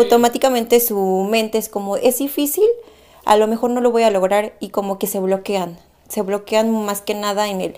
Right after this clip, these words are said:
"¿podré o no podré?". O esto siento que es como si fuera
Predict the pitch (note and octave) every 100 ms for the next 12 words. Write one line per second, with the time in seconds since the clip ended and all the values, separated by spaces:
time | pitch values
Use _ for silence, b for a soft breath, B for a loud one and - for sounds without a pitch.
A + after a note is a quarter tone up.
0 | B B B B B B _ _ - -
1 | A#3+ A#3+ C#4+ D#4+ E4 D4+ C4 B3+ B3+ B3+
2 | C4 C#4 D4 C#4+ - G#3 G#3 G#3 G#3+ G#3+
3 | A3+ B3 B3 A3+ A#3 A3+ G3+ - A3+ G3+
4 | F#3 F3 F3 F3+ G3 - G#3 G#3+ G3+ F#3
5 | F#3